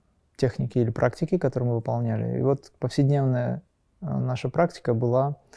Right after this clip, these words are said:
это часовая медитация пранаяма, то есть работа с дыханием, с сознанием на ходу. Я выбрал себе дорогу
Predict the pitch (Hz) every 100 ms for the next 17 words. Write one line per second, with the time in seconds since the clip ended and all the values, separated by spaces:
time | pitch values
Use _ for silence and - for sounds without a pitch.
0 | - - _ - 131 - 135 143 143 165
1 | 160 143 131 123 123 131 - 131 120 117
2 | 127 _ _ _ _ _ _ _ _ -
3 | 139 127 123 135 151 131 _ _ _ _
4 | _ - - 123 120 117 117 113 120 165
5 | 160 135 120 - 117 131 156 147 127 156
6 | 135 - 135 110 123 _ _ _ _ _
7 | _ _ _ _ _ - 139 151 156 143
8 | - 139 139 131 120 143 - _ _ _
9 | _ _ _ _ _ _ _ - 135 160
10 | 208 143 110